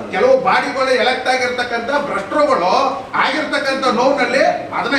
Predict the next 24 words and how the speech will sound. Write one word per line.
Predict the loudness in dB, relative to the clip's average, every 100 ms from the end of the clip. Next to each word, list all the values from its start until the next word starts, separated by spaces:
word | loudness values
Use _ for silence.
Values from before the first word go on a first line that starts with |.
| 2
ಇನ್ನೂ | 2 2 2
ಸ್ವಾಗತ | 2 2 0 0
ಮಾಡಿಲ್ಲ. | 0 0 0 -2 -4 -4
ಇನ್ನೇನೋ | 0 2 2 0 0
ಕೆಲವು | -2 -2
ದಿನಗಳಲ್ಲಿ | -2 -2 -2 0 -2 -2 -6 -2 -2
ಆಗ | 0 -4
ಅಂತ | -4 -4
ಸಂದರ್ಭ | -2 -2 0 2
ಇರುತ್ತೆ, | 0 0 -2 -2 -6 -8 -2
ಆ | 0 0
ಸಂದರ್ಭದಲ್ಲೂ | -4 -2 0 0 0 2 0 0
ಕೂಡ | 2 2 0
ಇದ್ರ | -2 -2 0
ಬಹಳ | 2 2 0
ಎಚ್ಚರಿಕೆಯಿಂದ | 0 -2 -2 0 0
ಇಟ್ಕೊಳ್ಳಿ. | -2 -2 2 2 0 -4 -4
ಅಧಿಕಾರಿಗಳು | -4 0 0 2 2 2
ಇರ್ಬೋದು, | 0 0 0 2
ಸಾರ್ವಜನಿಕರು | 2 2 2 -2 -4 -4
ಇರ್ಬೋದು, | -2 -2 -2 -2 -4 -8 -2
ನಿಮ್ಮ | 0 2 2 2 0
ಕುಂದು | -4 -2 0
ಕೊರತೆಗಳನ್ನ | -2 0 0 2 2